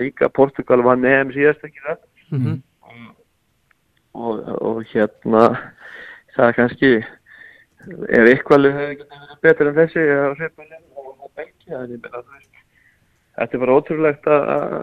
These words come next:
Speaker 1: hve-, hvernig þessi keppni er og hvernig hún er sett upp af uefa, að, að það skuli,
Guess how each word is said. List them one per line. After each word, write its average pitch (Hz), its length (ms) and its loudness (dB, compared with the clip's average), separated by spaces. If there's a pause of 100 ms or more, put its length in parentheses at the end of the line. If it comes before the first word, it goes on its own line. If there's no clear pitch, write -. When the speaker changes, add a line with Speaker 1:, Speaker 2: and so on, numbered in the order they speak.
Speaker 1:
hve-, - 260 -4
hvernig 151 320 0
þessi 143 260 -4
keppni 151 340 -2
er 165 200 0
og - 60 -10
hvernig 139 260 -6
hún 143 140 -4
er 131 100 -10
sett 143 260 -2
upp 170 240 -2
af 143 240 2
uefa, 143 600 -6
að, 127 180 -2 (680)
að 123 200 -4
það 131 220 -6
skuli, 127 300 -2